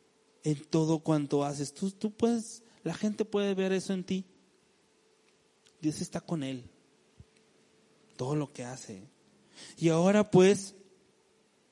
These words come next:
dice aquí, eh, "Ahora pues, júrame aquí por Dios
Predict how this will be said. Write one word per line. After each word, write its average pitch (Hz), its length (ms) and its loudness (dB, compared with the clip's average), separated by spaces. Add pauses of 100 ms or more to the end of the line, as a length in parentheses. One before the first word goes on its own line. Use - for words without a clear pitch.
(340)
dice 143 260 -4
aquí, 156 340 -2 (840)
eh, 135 380 0
"Ahora 202 380 2
pues, 175 260 6
júrame 220 600 6
aquí 185 360 -2
por 160 300 0
Dios 143 480 -4